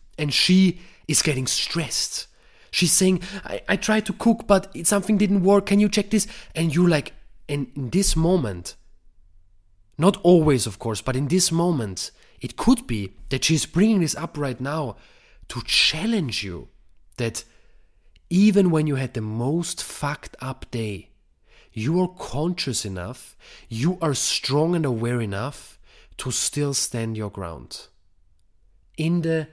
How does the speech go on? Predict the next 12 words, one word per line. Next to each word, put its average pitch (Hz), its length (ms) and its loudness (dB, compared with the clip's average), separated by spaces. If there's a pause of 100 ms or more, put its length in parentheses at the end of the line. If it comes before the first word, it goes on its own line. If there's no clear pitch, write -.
(120)
face - 560 -4
of 123 80 -6
feminine 123 720 -6 (380)
and 113 200 -6
worldly 104 540 -6 (240)
challenge. - 840 -10 (3250)
Another 190 380 8
example 131 540 4
would 101 220 -6
be, 143 280 -6 (300)
she's 196 440 4
disappointed 185 840 4